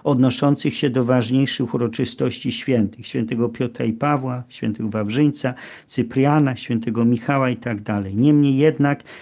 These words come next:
ich treść nie tyle nawiązywała do tych świętych, ile do życia moralnego członków Kościoła, w których łaska i dary Ducha Świętego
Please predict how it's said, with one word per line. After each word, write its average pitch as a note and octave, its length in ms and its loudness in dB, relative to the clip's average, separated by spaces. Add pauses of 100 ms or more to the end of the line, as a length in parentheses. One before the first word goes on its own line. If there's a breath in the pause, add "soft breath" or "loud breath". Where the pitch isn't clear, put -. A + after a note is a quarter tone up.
(140 loud breath)
ich D3+ 220 0
treść D#3+ 340 2
nie C3+ 120 4
tyle E3 280 2
nawiązywała C3 800 2
do B2 140 -4
tych A#2+ 260 -6
świętych, E3+ 640 0
ile B2+ 200 0
do B2 140 0
życia C3+ 400 -2
moralnego C3 640 2
członków C3 560 -4
Kościoła, D3 500 -2
w - 60 -14
których A#2+ 260 -4
łaska C#3 400 0
i A#2+ 80 0
dary B2 300 0
Ducha A#2+ 280 -4
Świętego C3+ 640 -2